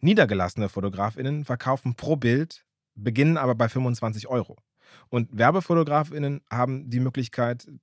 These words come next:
sag mal, dreihundertdreißig Prozent vom Tagessatz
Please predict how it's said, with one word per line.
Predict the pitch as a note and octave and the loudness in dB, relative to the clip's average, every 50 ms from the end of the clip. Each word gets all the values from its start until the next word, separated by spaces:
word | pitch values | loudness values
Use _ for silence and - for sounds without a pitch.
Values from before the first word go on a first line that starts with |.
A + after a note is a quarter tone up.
| _ _ _ | _ _ _
sag | _ F#2+ F2+ - | _ -16 -12 -10
mal, | F#2 F2+ F2 | -10 -10 -6
dreihundertdreißig | G2 F#2+ A2 A#2+ B2+ B2+ A2+ A2 A2 A2+ A2+ - A2 - | -2 2 4 4 4 2 2 0 -2 -2 -2 -4 -8 -10
Prozent | - - G#2+ - - A2+ A#2 A#2 - | -8 -8 -8 -4 -4 -4 -4 -4 -6
vom | - F#2+ G2 | -8 -10 -8
Tagessatz | - A#2 A2 A#2+ B2 C3 A#2+ - A#2 A2+ A2+ - - | -6 -4 -4 -4 -4 -6 -8 -8 -8 -10 -10 -12 -16